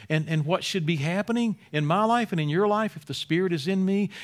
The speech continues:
is that love and joy and peace. And we go all the way through the entire list. And these things should be flowing out of me toward those around me in very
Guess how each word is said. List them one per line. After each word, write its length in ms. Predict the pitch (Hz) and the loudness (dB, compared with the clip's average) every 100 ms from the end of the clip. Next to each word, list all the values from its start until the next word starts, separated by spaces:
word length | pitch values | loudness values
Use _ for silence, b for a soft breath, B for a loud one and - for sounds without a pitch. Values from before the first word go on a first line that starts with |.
| B | B
is 240 | 143 143 - | -2 0 -2
that 280 | 127 117 | -4 -2
love 640 | 127 117 147 196 208 208 156 | -2 2 2 2 0 -4 -8
and 380 | 131 120 113 107 | -8 -6 -6 -8
joy 680 | 98 117 160 190 196 202 190 | -8 -6 -4 -4 -4 -4 -6
and 340 | 120 110 104 - | -8 -8 -10 -10
peace. 560 | - 165 208 214 202 | -4 -2 -2 -2 -4
And 140 | 151 123 | -8 -8
we 80 | 127 | -8
go 160 | 120 | -10
all 280 | 120 165 190 | -8 -6 -6
the 60 | 175 | -8
way 200 | 123 120 | -10 -10
through 400 | 151 175 190 180 B B | -6 -4 -4 -6 B B
the 120 | 123 | -6
entire 460 | 113 107 156 160 175 | -6 -6 -6 -4 -4
list. 300 | 165 175 - | -4 -6 -6
And 180 | 131 120 | -6 -2
these 260 | 156 190 | -2 -4
things 280 | - 160 160 | -4 -4 -4
should 180 | - 127 | -6 -10
be 100 | 117 | -10
flowing 520 | - 131 143 156 151 | -10 -8 -6 -6 -6
out 180 | 131 151 | -6 -6
of 140 | 170 | -8
me 200 | 131 127 | -6 -6
toward 380 | 123 131 120 147 | -6 -6 -6 -4
those 220 | 147 151 | -6 -6
around 260 | 131 123 117 | -8 -8 -6
me 220 | 120 117 | -8 -6
in 120 | 123 | -6
very 280 | 120 131 135 | -4 -4 -4